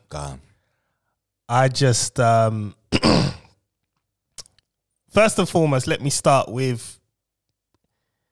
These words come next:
Speaker 2: what Thomas Partey did. I don't agree with.
Speaker 1: Yeah.
Speaker 2: One hundred, categorically, one hundred percent do not agree with.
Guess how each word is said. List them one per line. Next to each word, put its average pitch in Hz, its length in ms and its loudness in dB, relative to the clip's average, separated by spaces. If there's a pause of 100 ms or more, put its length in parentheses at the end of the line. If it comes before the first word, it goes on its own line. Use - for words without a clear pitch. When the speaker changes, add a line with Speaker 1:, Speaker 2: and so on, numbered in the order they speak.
(400)
Speaker 2:
what 147 640 -2
Thomas 156 360 0
Partey 123 480 -2
did. 117 260 -4
I 110 80 -8
don't 113 260 -6
agree 98 280 -10
with. 101 280 -10 (240)
Speaker 1:
Yeah. 82 200 -16 (100)
Speaker 2:
One 113 220 -4
hundred, 123 580 -4
categorically, 123 1040 -8
one 113 200 -14
hundred 120 380 -12
percent 110 440 -10 (120)
do 113 140 -4
not 104 300 -6
agree 101 340 -10
with. 92 160 -14